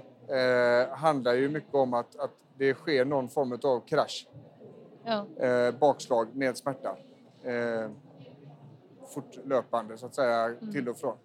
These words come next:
Speaker 1: Eh, och då börjar vi direkt att fundera på, undrar om inte det är så att det kanske är lite för mycket aktiviteter.
Speaker 2: Ja, det, alltså, det är ju tydligt. Det här är ju, låter ju som en person som är oerhört ambitiös.
Speaker 1: Mm.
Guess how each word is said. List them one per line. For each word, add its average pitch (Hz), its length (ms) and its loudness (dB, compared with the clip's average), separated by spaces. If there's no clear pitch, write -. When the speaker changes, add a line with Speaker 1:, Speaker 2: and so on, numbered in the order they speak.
Speaker 1:
Eh, - 200 -8
och 131 60 -6
då 135 80 0
börjar 135 260 4
vi 131 100 2
direkt 131 400 -4
att - 200 -18
fundera 127 380 0
på, 123 300 -2
undrar 127 280 -6
om 127 100 -4
inte 120 180 -10
det 120 100 -2
är 117 60 -2
så 127 140 -4
att 110 120 0
det 127 60 -10
kanske 127 320 -6
är 123 40 -4
lite 123 200 -8
för 135 100 -10
mycket 127 240 -4
aktiviteter. 120 500 -6
Speaker 2:
Ja, 247 260 0
det, 294 200 6
alltså, 285 220 0
det 294 80 4
är 285 40 6
ju 294 80 6
tydligt. 285 340 2
Det 269 80 6
här 269 180 8
är 277 40 8
ju, 277 140 6
låter 294 240 6
ju 294 60 4
som 269 160 4
en 269 120 4
person 262 300 2
som 262 120 2
är 262 120 2
oerhört 254 340 8
ambitiös. 247 840 6
Speaker 1:
Mm. 220 200 -4